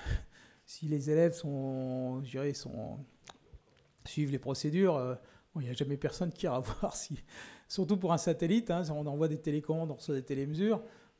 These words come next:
euh, bon, personne ne saura s'il y a quelqu'un avait la licence ou pas quand il a envoyé une télécommande vers le satellite.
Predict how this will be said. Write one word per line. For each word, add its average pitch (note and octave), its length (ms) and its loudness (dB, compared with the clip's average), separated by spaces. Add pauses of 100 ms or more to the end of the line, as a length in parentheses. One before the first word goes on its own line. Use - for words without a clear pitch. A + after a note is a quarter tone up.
euh, E3+ 40 -6
bon, C#3 340 -8
personne D#3+ 300 -4
ne D3 80 -2
saura D#3 320 0
s'il D#3+ 200 -6
y C#3+ 60 0
a C3+ 40 0
quelqu'un D3+ 320 -2
avait C#3 200 0
la B2+ 120 2
licence C3 380 -6
ou D3 40 -12
pas F#3+ 260 2
quand F3+ 200 -6
il C#3 80 -4
a B2+ 40 -2
envoyé C#3 240 0
une D#3+ 100 -4
télécommande D3 480 -2
vers D#3+ 100 -2
le D3+ 60 -4
satellite. C#3 440 -8